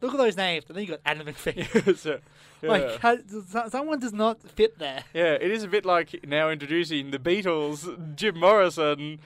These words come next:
Speaker 2: Bob Dylan, and Dan Sultan. <laughs>
Speaker 1: <laughs> Pretty much.
Speaker 2: Yeah, yeah.
Speaker 1: It's like, you know,
Speaker 2: The Wiggles.
Speaker 1: it's like you got, <laughs> you know,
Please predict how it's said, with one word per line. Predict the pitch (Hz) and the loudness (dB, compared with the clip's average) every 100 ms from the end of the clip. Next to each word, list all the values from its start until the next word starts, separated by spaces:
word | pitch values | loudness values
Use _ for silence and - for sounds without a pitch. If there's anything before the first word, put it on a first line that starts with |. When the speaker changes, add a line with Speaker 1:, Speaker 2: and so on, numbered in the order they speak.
| - | -20
Speaker 2:
Bob | 151 143 143 190 170 | -20 -20 2 4 4
Dylan, | 156 202 156 143 143 | 4 4 4 2 0
and | 143 139 | -2 -2
Dan | 131 147 135 | -2 -2 -2
Sultan. | 139 139 120 - | -6 -6 -14 -14
<laughs> | |
Speaker 1:
<laughs> | 147 202 214 214 208 | -10 -6 -4 -6 -8
Pretty | 214 302 254 | -6 -6 -6
much. | 165 226 147 127 | -6 -6 -6 -4
Speaker 2:
Yeah, | 190 156 123 | -2 0 -2
yeah. | 151 160 127 - _ _ _ | -4 -4 -6 -10 _ _ _
Speaker 1:
It's | 233 | -2
like, | 220 220 | -2 -2
you | |
know, | 175 175 | -4 -4
Speaker 2:
The | 143 | -4
Wiggles. | 160 127 127 _ _ | -10 -12 -14 _ _
Speaker 1:
it's | - | -2
like | 220 | -2
you | 214 | -2
got, | 185 190 - - - - - | -2 0 -2 -8 -12 -10 -8
<laughs> | 156 175 - _ - - _ _ - | -8 -8 -12 _ -20 -20 _ _ -14
you | |
know, | 175 | -10